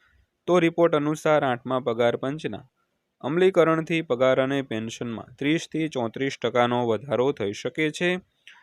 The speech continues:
જો કે આનાથી કેન્દ્ર સરકાર પર એક પોઇન્ટ આઠ લાખ કરોડ રૂપિયાનો વધારાનો બોજ પણ પડી શકે છે મિત્રો.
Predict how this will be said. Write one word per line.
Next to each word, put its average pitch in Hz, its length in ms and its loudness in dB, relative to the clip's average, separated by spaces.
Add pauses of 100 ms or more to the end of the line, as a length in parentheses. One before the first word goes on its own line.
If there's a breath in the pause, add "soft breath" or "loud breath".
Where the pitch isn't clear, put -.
(220 soft breath)
જો 151 140 6
કે 190 140 0
આનાથી 170 540 4
કેન્દ્ર 127 360 0
સરકાર 117 500 0
પર - 260 2 (580)
એક 165 180 2 (100)
પોઇન્ટ 185 240 4
આઠ 147 320 2
લાખ 143 360 4
કરોડ 135 280 2
રૂપિયાનો 135 580 -2
વધારાનો 117 520 0
બોજ 107 240 2 (140)
પણ 151 220 -4
પડી 113 280 2
શકે 107 400 0
છે 104 180 -6
મિત્રો. 104 420 -4